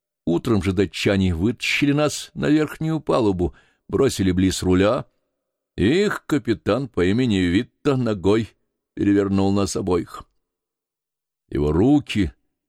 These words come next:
от локтей до подмышек украшали браслеты.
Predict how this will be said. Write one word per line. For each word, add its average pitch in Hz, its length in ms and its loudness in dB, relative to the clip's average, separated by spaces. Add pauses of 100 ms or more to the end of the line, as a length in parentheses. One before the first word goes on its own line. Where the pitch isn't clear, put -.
(140)
от 80 280 -4
локтей 92 340 0
до 95 120 0
подмышек 90 600 -2
украшали 98 480 -2
браслеты. 95 600 -2